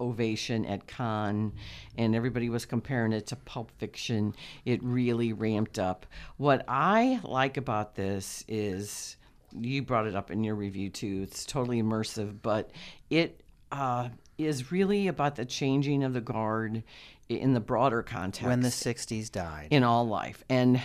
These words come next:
Speaker 1: Joan Didion, the author, said on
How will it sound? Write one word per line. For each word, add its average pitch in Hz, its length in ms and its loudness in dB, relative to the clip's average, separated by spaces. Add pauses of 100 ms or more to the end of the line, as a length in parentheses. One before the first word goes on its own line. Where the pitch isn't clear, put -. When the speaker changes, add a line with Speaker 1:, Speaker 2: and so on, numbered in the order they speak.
(260)
Speaker 1:
Joan 151 320 6
Didion, 139 420 6
the 123 160 2
author, 101 540 0 (600)
said 98 460 -2
on 92 240 -2